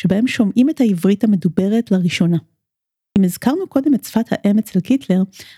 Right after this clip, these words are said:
אז גם במקרה של העברית, מורים כמו דוד ילין חיפשו דרך להפוך את העברית לשפת אם. שפה שהיא קודם כל דיבור, אבל בגלל שהיא הייתה בעיקר שפה כתובה במשך הרבה שנים,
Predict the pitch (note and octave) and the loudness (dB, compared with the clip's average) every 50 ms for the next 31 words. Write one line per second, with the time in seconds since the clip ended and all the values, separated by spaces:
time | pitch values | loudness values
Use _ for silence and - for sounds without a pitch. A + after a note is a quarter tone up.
0 | _ - G3 - - A#3+ D#4 F#4+ G4 F#4 D#4+ - - C4+ C#4+ - E4 D4 A3+ G3+ | _ -6 -4 -2 -2 -2 -2 -2 -2 -4 -2 0 0 -2 0 0 0 0 0 0
1 | F3+ E3+ F#3 G#3+ B3+ B3+ B3+ - G3+ F#3+ F3+ F#3+ A3 A3 - A#3 A3 G3 F3+ E3+ | 0 0 0 0 0 0 0 0 0 2 2 0 0 0 0 0 0 0 0 0
2 | G3 F#3+ F#3+ A3 G#3 F#3+ F#3 F#3 A#3+ C4+ C4 B3+ C4 - - - - _ _ - | 0 2 2 2 2 2 2 2 2 2 2 0 0 -4 -8 -20 -20 _ _ -6
3 | - G#3 - - - D#4+ D#4 D4+ D#4 F4 F4+ - - A#3+ G3+ - - - A#3+ - | -4 -4 -2 -2 -2 0 0 0 0 -2 -2 -2 0 0 0 -2 -2 -6 -4 -4
4 | G#3+ - A#3 G#3 F#3+ E3+ F#3 F3+ F#3 - F3+ - - - - F#3 - - - - | -2 -2 0 0 0 0 0 0 0 0 -2 -4 -4 -4 -4 -4 -4 -4 -2 0
5 | G#3 F#3 F3+ D#3+ - _ _ _ _ _ _ - - G3 - - D4+ - - - | 0 2 0 -2 -4 _ _ _ _ _ _ -8 -8 -6 -4 -4 -6 -4 -2 -2
6 | D#4 C#4+ - - - - - C4+ D4+ E4 E4 D#4 - C4+ A#3+ F#3+ - G3 E3+ - | -2 -2 -4 -10 -14 -10 -6 -4 -4 -4 -4 -4 -2 -2 -2 -2 -2 -2 -2 -2
7 | - - C4 A#3+ F#3 E3 D#3+ - _ _ _ _ _ _ _ _ - F3 E3 F#3 | -2 -2 -2 -2 -2 -4 -8 -10 _ _ _ _ _ _ _ _ -6 -4 -4 -2
8 | F3+ F3+ E3+ F#3 G3 - - F#3+ F3+ F3 - - - G3+ G3 G3 F#3+ F#3+ F3+ - | -2 -2 -2 -2 -2 -2 -2 -2 -2 -2 -2 -2 -2 -2 0 0 -2 -2 -4 -8
9 | _ _ _ - F3+ F#3+ - F#3+ - - - F#3+ F#3 G#3+ A#3+ - - G3 - - | _ _ _ -4 -4 -4 -4 -6 -6 -4 -2 0 0 0 -2 -2 -4 -6 -4 -4
10 | F#3+ F#3+ - - - - E3+ D#3+ F3 F#3 A3+ B3+ D#4 C4+ G#3 F#3 - E3+ - - | -4 -4 -6 -6 -4 -2 -2 0 0 -2 -2 -2 0 0 0 0 -2 -4 -4 -2
11 | F3+ F3+ E3+ F3+ F3 - - F#3+ A#3+ D#4+ D#4 D#4 | -2 0 0 -2 -2 -2 0 2 2 2 2 0